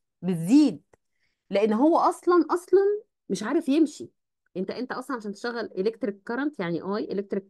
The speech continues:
كارنت انتنسيتي، شدة التيار الكهربي، لازم تمشي الإلكترونز في طريق مستقيم. أنت دلوقتي بتضايقها بإنك أنت بتقعد تسخن، فبت-، فبيحصل فايبريشن. الفايبريشن ده بيبقى أوبستكل، أوبستكل يعني عائق.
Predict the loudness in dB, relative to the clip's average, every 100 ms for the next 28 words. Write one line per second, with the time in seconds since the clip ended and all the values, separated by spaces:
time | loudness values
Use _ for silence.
0 | -8 -8 -6 -8 -10 -6 -4 -4 0 0
1 | 0 _ _ _ -8 -2 -2 -2 -2 -2
2 | -2 -6 -2 0 0 -2 _ _ _ -2
3 | 2 4 2 0 -6 -6 -10 -6 -8 -6
4 | -8 -6 -10 -4 -4 -4 -6 -8 -8 4
5 | 6 6 -2 _ _ _ _ _ _ _
6 | 2 4 4 2 2 2 2 2 4 2
7 | 2 -4 -4 -4 -4 -6 -8 -14 _ -6
8 | -4 -4 -6 -12 -4 -6 -2 0 0 -2
9 | -8 -12 -10 -6 -6 -4 -4 -2 -4 -2
10 | -4 -2 -10 -14 _ _ -4 -2 -2 -2
11 | -4 -2 -4 -2 -4 -6 -10 -8 -6 -6
12 | -6 -14 -20 -12 -10 -4 -4 -6 -4 -4
13 | -2 -4 -6 -2 -2 -2